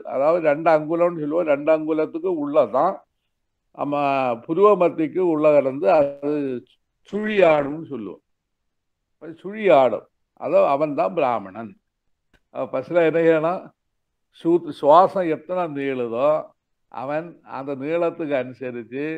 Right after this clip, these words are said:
அவன் வந்துட்டு என்ன செய்யறான்? சூத்ரன் ஆகிறான், வைசியன் ஆகிறான்,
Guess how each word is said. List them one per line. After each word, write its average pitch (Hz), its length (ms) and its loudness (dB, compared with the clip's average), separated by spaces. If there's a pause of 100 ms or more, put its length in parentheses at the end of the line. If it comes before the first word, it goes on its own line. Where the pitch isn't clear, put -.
(500)
அவன் 143 260 -6
வந்துட்டு 147 360 -6
என்ன 147 200 -2
செய்யறான்? 147 480 -2 (1000)
சூத்ரன் 147 600 -4
ஆகிறான், 165 460 0 (1400)
வைசியன் 151 440 -6
ஆகிறான், 156 560 2